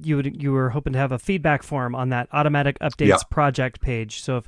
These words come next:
Speaker 1: somebody
Speaker 2: Yeah.
Speaker 1: didn't wanna go into the issue queue and talk about how
Speaker 2: Yeah.
Speaker 1: their site blew up, they can
Speaker 2: Yeah.
Speaker 1: reach out through that feedback form.
Speaker 2: Yeah. And it's also for people whose site didn't break.
Speaker 1: That's correct.
Speaker 2: <laughs>
Speaker 1: Like, "Hey, it worked
Speaker 2: And just,
Speaker 1: great."
Speaker 2: uh,
Speaker 1: Like that, that's, that's
Speaker 2: yeah.
Speaker 1: good feedback too.
Speaker 2: Yeah.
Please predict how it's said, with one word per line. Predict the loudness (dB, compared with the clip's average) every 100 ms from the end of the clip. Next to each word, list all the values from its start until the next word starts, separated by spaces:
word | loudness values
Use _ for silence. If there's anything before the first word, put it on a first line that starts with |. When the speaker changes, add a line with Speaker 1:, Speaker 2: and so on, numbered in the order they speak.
| -12 -20
Speaker 1:
somebody | -2 2 4
Speaker 2:
Yeah. | 4
Speaker 1:
didn't | 4 4
wanna | 4 2
go | 4 4
into | 4 2
the | 0
issue | -2 -2 -8
queue | -6 -4 -2
and | -4
talk | -4 -6
about | 0 6
how | 6
Speaker 2:
Yeah. |
Speaker 1:
their | 6
site | 2 0 -2
blew | 0 0
up, | 0 -4 -18 -20 _
they | -2
can | 0 2
Speaker 2:
Yeah. | 2
Speaker 1:
reach | 2
out | 2 -2 -6
through | -6 -4
that | -4 -4
feedback | -4 -4 -8 -10
form. | -16 -18 -20 _ _ _ _
Speaker 2:
Yeah. | 4 4 2 _ _ _
And | 6 8 8 6
it's | 6
also | 6 6 2
for | 2
people | 0 0 0
whose | -2 2
site | 2 2
didn't | 4 4 4
break. | 2 2 0
Speaker 1:
That's | -2 0
correct. | 6 6 6 4
Speaker 2:
<laughs> | 2 4
Speaker 1:
Like, | 0 4
"Hey, | 6 8
it | 8
worked | 8
Speaker 2:
And | 10
just, | 10 12
Speaker 1:
great." |
Speaker 2:
uh, | 10
Speaker 1:
Like | 6 6
that, | 8 6
that's, | 6 6 4
that's | 2 6 6
Speaker 2:
yeah. | 6
Speaker 1:
good | 4
feedback | 2 2 4 4
too. | 4 4 4
Speaker 2:
Yeah. | 2 0